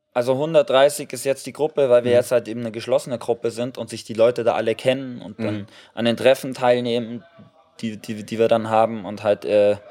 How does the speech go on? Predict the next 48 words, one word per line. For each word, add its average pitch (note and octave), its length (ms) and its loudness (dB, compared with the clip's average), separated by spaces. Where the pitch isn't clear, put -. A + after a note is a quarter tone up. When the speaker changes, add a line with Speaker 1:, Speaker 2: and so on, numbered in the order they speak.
Speaker 1:
auch G#2+ 180 -4
bei, G#2+ 220 0
bei A2 160 4
den A2 140 0
Spielen G#2+ 380 -6
halt G2 180 0
Speaker 2:
Mhm. G2+ 220 -8
Speaker 1:
präsent G2 500 -4
ist, - 240 -10
so. F2+ 220 -10
Also F2 400 -12
das - 240 -12
sind G2+ 200 -14
alles A2 320 0
dann G#2+ 220 -2
so G#2+ 200 0
Faktoren, A#2 540 2
die G#2 120 -8
zur A2 160 0
Mitgliedschaft G#2+ 520 -6
dazugehören A#2+ 640 -2
und G2+ 260 -8
man - 40 -20
Speaker 2:
Hat - 60 -18
man A2+ 120 -2
Speaker 1:
kommt - 140 4
Speaker 2:
da G2+ 80 8
Speaker 1:
da C3 60 6
Speaker 2:
eine A#2 100 6
Speaker 1:
auch B2 40 4
Speaker 2:
Mitgliedskarte C3+ 760 0
oder A2 220 2
wie, A2+ 240 -6
wie A#2+ 120 -4
ist A#2 200 -6
das? A2+ 140 -8
Man A2 100 2
ist B2+ 100 0
einfach, B2 300 0
man, A2+ 300 -8
man A2+ 260 -6
weiß G#2+ 320 4
jetzt, - 180 -4
man F#2+ 140 -4
ist G2 160 -10
Mitglied F#2+ 360 -12
bei F2+ 100 -4
euch. F#2 340 -8